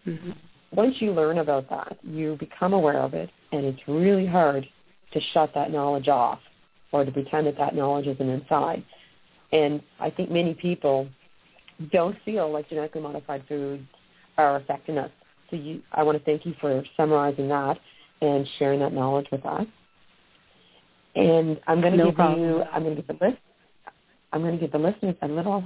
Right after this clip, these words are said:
Speaker 2: a short break, and we're gonna take the knowledge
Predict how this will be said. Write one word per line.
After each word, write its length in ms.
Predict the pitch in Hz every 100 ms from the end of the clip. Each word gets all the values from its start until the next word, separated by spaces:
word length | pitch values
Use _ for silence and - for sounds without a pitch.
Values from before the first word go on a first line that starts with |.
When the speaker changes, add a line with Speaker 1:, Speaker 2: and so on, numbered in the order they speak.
| -
Speaker 2:
a 80 | 170 -
short 260 | 180 208 226
break, 340 | 151 147 254 - - _ -
and 320 | 165 160 156
we're 120 | 165
gonna 360 | 160 180 185 185 - _ _ _ _ _ _ _ _ - -
take 220 | 202 190
the 60 | 185
knowledge 440 | 170 170 175 160